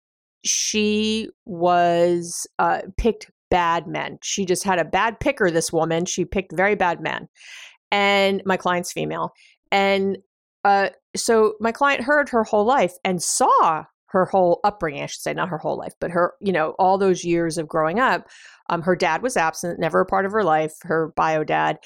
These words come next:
And these men would come in and out of her mom's life, and they were kinda horrible. Uh, they were horrible to her mom. They, she saw them treating her badly, treating her badly.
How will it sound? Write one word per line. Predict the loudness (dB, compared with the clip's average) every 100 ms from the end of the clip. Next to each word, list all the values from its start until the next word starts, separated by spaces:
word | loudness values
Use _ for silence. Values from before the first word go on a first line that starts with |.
| -20 -4
And | 0 2
these | 2
men | 0 0 0 -2
would | -2
come | -2 -2
in | -2 -2
and | 0
out | -2
of | -2
her | -2
mom's | -2 -2 0
life, | 0 0 -2
and | -4 0
they | 2
were | 2 0 -2
kinda | -8 -2
horrible. | 0 0 -2 -6 -10 -20 -20 _ -4
Uh, | 0 2
they | 2
were | 2
horrible | 0 -2 -4
to | -4
her | 0
mom. | 4 4 2 2
They, | 0 0 -2
she | -6 -4
saw | -4 0 0
them | 0 -4
treating | -4 -4 -2 0
her | 0
badly, | 2 0 0 -2
treating | -2 -4 -4
her | 0 2
badly. | 2 0 2 2 2